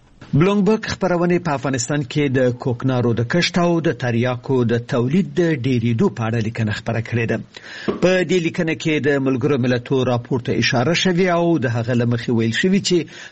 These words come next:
په افغانستان کې د پرله پسې پنځم کال په مخه د تریاکو تولید په زیاتېدو دی. ملګري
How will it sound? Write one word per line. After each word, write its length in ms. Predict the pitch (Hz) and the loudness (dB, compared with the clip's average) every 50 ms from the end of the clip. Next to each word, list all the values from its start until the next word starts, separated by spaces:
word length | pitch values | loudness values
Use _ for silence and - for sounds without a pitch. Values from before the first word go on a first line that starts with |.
| - | -6
په 140 | - 127 147 147 | -2 -2 -2 -2
افغانستان 580 | - 123 135 131 127 117 - - 170 190 190 185 - | -2 -2 -2 0 0 0 0 2 2 2 2 2 2
کې 100 | 190 185 180 170 - - - - - - 127 | 2 2 2 0 -4 -14 -20 -20 -10 -2 0
د 180 | 160 160 147 127 120 113 196 | 0 2 2 0 -2 0 0
پرله 340 | 214 208 190 165 143 123 120 | 0 2 2 2 0 0 -2
پسې 400 | - - - 160 170 175 175 175 - | -6 -2 0 2 2 2 0 0 -2
پنځم 400 | 143 139 131 117 - 226 190 160 - - | -2 0 0 2 0 0 0 0 -2 -2
کال 180 | 120 107 104 - 120 | -4 -4 -2 0 0
په 80 | 117 117 | 0 0
مخه 200 | 113 - - 98 117 - - - - - - - 165 | 0 -2 -4 -6 -6 -8 -12 -20 -18 -10 -2 0 2
د 120 | 214 220 214 214 190 | 2 2 2 0 -2
تریاکو 500 | 170 139 131 127 131 123 120 - 131 120 - 135 | -2 -2 0 0 -2 -2 -2 -2 -4 -2 -2 -2
تولید 340 | 120 120 120 123 117 120 - 139 | 0 2 2 0 0 -2 -4 -2
په 160 | 127 117 117 113 101 | -2 0 0 0 0
زیاتېدو 540 | 127 127 113 120 - 156 139 143 147 131 107 123 | 0 -2 -2 -2 -2 0 0 2 2 0 0 0
دی. 100 | 127 123 - - - - - - - - - - - 135 | -2 -4 -6 -12 -20 -20 -20 -20 -20 -20 -14 -4 0 2
ملګري 300 | 156 151 123 107 - 143 | 2 2 2 2 0 2